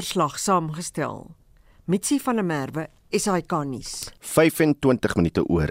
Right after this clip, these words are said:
Speaker 2: sewe. Die bestuurder van Winpro se span wingerdboukundiges, Conrad Skutte, sê hulle verwag 'n goeie, maar kleiner wyndryfoes in twintig tweeëntwintig. Hy sê dit is te danke aan gunstig, eh, gunstige weerstoestande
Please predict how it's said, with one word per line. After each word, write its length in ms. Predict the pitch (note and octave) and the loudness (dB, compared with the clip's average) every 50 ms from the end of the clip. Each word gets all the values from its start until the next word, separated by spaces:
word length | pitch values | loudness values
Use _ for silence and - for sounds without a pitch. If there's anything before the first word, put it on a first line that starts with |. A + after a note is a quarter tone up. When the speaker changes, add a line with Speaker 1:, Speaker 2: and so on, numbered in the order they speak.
| - | -2
Speaker 2:
sewe. 400 | - - - - - D#2+ D2 C2+ | -2 -2 0 2 2 2 2 0
Die 140 | C#2+ - D2 - | 0 -2 0 0
bestuurder 480 | F2+ - - G#3 G#3+ G#3 F3 F#3 D#3 | 0 2 4 4 4 4 4 2 2
van 240 | - - D#3 C#3+ G#2+ D#2+ D#2 | 2 2 4 4 4 4 4
Winpro 460 | G2+ B2+ D3+ D3 - - D3 C3 C3 | 6 6 6 6 4 4 6 6 4
se 160 | A#2+ - A#2+ | 4 2 2
span 460 | G#2+ - - - - C#3 C3+ C3 B2 - | 2 2 2 2 4 4 4 4 2 2
wingerdboukundiges, 1300 | - E2 C#2+ E2+ G2 B2 C3+ C3+ F2 D#2 D#2 G2+ G#2+ B2 - - - C3+ A#2+ A2+ A2 F2+ - D#2 - - - | 0 -2 2 4 6 6 6 4 4 2 2 4 4 4 4 4 2 4 6 4 4 4 2 0 0 0 2
Conrad 400 | - A2+ A2 A#2 A2+ G#2+ F#2 - | 2 4 4 4 4 4 4 4
Skutte, 400 | - - - - D#3+ - - F#2 - - - - - - - | 2 2 4 4 2 4 4 2 2 0 -8 -16 -14 -6 0
sê 160 | - B2 F#2+ | 4 6 6
hulle 160 | A2+ E3 G#3 | 8 6 6
verwag 400 | - B3+ A#3+ F3 G3 F#3 - - | 4 4 4 4 4 2 2 0
'n 80 | - D3 | -2 -2
goeie, 460 | C3+ - - C4 A#3+ D#3 G2+ G2+ A2 _ - | 0 4 6 6 8 8 6 4 2 _ -6
maar 320 | - - - D#3 D#3 - _ - | 0 2 4 4 4 2 _ -2
kleiner 460 | - G3+ G3+ F#3+ F#3+ F#3+ F#3 F3 - | 2 4 6 6 6 6 6 4 2
wyndryfoes 1040 | - - D2 E2 F#2 A#2+ C3+ C3 - B2+ B2+ B2 - - - C3+ A2 - - - - | 0 0 2 4 6 6 6 6 6 4 4 4 2 2 2 4 4 4 4 2 2
in 140 | - G2 F2+ | 2 2 2
twintig 420 | - G2+ F#2 E2+ - - E2+ - - - | 4 4 2 2 2 0 -2 -2 -2 0
tweeëntwintig. 640 | F#2+ F2+ E2 D#2 - - F2+ E2+ D2 - - - - - - - - - - | 2 2 4 2 2 2 2 2 2 2 0 -4 -4 -6 -12 -12 -12 -8 -4
Hy 100 | - C#2+ D2 | -2 0 0
sê 160 | - - A2 A2 | 4 4 4 4
dit 160 | G#2 F2+ F#2 | 4 2 2
is 120 | F#2 - - | 2 2 2
te 100 | F#2 D#2+ | 2 2
danke 320 | G2 G2 B2 A2+ - G2+ | 4 4 4 2 2 2
aan 160 | D#2+ D2 F#2 | 2 2 2
gunstig, 540 | F2+ - - D3+ D3+ C#3 - - C3+ - - - - | 2 2 4 4 4 4 4 2 0 0 0 -4 0
eh, 140 | - D#2+ E2 | 2 2 4
gunstige 580 | - - F#3 F#3+ - - D3 B2+ - B2 A2+ - - | 4 4 2 4 4 2 2 4 6 4 4 4 2
weerstoestande 1000 | F#2 D#2 E2 G2 C#3 D#3+ - - - - E3+ - - - G2 F2+ E2+ F2+ E2+ | -2 0 4 6 6 6 4 2 0 0 0 2 4 2 4 4 4 2 0